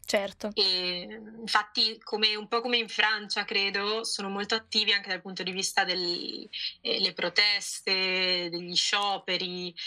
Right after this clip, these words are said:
Speaker 2: Eh, periodo pre-corona, coronavirus, diciamo che per strada c'erano,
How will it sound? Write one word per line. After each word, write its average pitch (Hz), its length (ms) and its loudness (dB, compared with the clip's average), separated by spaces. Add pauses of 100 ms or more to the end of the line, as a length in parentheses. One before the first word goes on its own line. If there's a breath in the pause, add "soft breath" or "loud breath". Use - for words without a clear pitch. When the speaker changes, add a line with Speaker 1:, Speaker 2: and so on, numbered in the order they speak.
(140 loud breath)
Speaker 2:
Eh, - 400 -2 (420)
periodo 208 560 2
pre-corona, 208 1000 2
coronavirus, 208 880 0
diciamo 185 400 0
che 180 520 -4
per 190 140 -2
strada 190 480 2
c'erano, 175 640 0